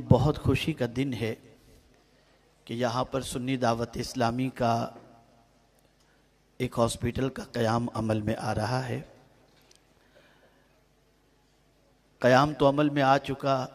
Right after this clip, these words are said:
और इंशाअल्लाह इफ्तिताह आज से हो जाएगा और उसके बाद यहाँ पर इंशाअल्लाह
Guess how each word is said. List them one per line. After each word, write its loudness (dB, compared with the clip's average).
और -6
इंशाअल्लाह 2
इफ्तिताह 2
आज 2
से -4
हो 0
जाएगा 0
और 4
उसके -4
बाद 0
यहाँ -2
पर -6
इंशाअल्लाह -2